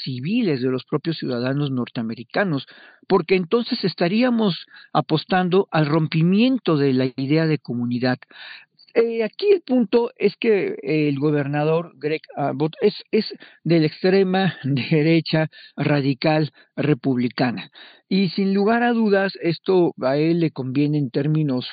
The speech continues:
políticos, y es por eso que persigue, digamos, este tipo de, de políticas. Porque en realidad toda la Unión Americana, eh, yo creo que es muy difícil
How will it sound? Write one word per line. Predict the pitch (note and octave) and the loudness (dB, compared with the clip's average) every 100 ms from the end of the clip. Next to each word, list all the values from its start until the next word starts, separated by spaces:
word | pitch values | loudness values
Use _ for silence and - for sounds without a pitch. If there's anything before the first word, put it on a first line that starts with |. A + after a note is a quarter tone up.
| - | -4
políticos, | C#3 D#3 D#3 - D#3+ - - - | -2 0 -2 -4 -6 -6 -18 -4
y | G3 | 0
es | A#3 | 0
por | - A#3 | 0 0
eso | G#3 A#3 | 2 -2
que | - E3+ | 0 -2
persigue, | - D#3+ D#3 A3+ G#3+ C#3+ C3 - _ - | 0 -2 -2 -2 0 0 -2 -10 _ -6
digamos, | C#3+ D3 D#3+ E3+ F3 | -2 0 2 0 -2
este | D#3 D#3+ | -2 -4
tipo | - C#3+ - D3+ D3 - | -4 -6 0 0 0 -2
de, | C3+ B2 B2+ B2 A#2+ _ - | -2 2 2 2 -2 _ -6
de | B2+ C#3+ | -2 0
políticas. | C#3+ C#3+ B2+ B2 B2+ - - - | 0 0 0 -2 -4 -4 -18 -6
Porque | - F#3+ G#3+ | -2 2 2
en | |
realidad | F#3+ G#3 A#3+ C4 - | 2 2 2 0 0
toda | A#3+ A#3+ G#3+ | 2 2 2
la | E3+ | 2
Unión | E3+ F3+ F#3+ F#3 | 2 2 2 2
Americana, | D3+ C#3 C3 - D3+ D3+ D#3 - | 2 0 0 0 0 2 0 0
eh, | C#3 C3+ C#3 | 0 0 2
yo | F#3+ | 0
creo | - A3 C4 | 0 -2 -2
que | - | -2
es | F#3 | -2
muy | G#3 | 0
difícil | G3+ F3 G3 - G#3 | -2 -2 -4 -2 -4